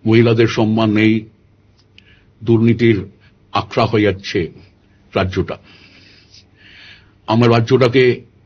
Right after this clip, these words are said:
সুন্দর করে সাজিয়ে তুলছিলাম।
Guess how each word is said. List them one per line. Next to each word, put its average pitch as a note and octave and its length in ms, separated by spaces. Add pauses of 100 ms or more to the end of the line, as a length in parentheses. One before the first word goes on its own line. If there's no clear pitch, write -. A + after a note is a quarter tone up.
(1300)
সুন্দর B2 440
করে A#2+ 200
সাজিয়ে A2+ 320
তুলছিলাম। G2+ 520